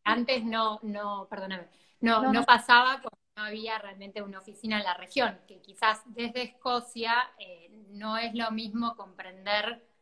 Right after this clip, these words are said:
Speaker 1: la región como uno siendo latino, la puede entender y, y además dando, dedicándole el tiempo que, que necesita de realmente, bueno, viajar, estar,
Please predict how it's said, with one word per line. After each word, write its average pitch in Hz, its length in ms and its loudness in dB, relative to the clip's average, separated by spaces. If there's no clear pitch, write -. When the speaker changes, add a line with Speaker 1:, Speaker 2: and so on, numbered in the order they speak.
Speaker 1:
la 190 280 0
región 226 560 2
como 185 360 -4
uno 208 340 2
siendo 196 500 -6
latino, 196 720 -4
la 180 160 0
puede 196 180 2
entender 208 880 0
y, 208 240 -12
y 196 140 -6
además 196 400 6
dando, 214 300 2
dedicándole 220 680 -2
el 214 80 -6
tiempo 240 420 -2
que, - 280 -20
que 185 120 -16
necesita 220 880 2
de 208 300 0
realmente, 196 560 -8
bueno, 190 360 2
viajar, 214 640 6
estar, 214 640 0